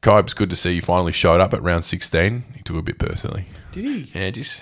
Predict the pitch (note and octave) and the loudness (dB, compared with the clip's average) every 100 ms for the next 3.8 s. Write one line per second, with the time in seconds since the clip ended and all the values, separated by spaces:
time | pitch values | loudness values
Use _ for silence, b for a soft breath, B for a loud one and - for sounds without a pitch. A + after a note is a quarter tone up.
0 | - G#2 A#2+ - A2+ A2 A2+ - A2+ G#2 | -10 -8 -8 -8 -6 -2 -2 -2 -6 -8
1 | G#2+ F#2+ F#2 F#2+ F#2+ G2 - - B2+ B2 | -8 -6 -6 -6 -6 -8 -8 -6 -6 -4
2 | G#2 G2+ G2 F#2+ G2+ F#2+ - A2 - - | -4 -2 -2 -2 -2 -2 -4 -4 -6 -8
3 | - - - - F2+ F2+ - F#2+ | -10 -10 -14 -10 -8 -6 -4 -6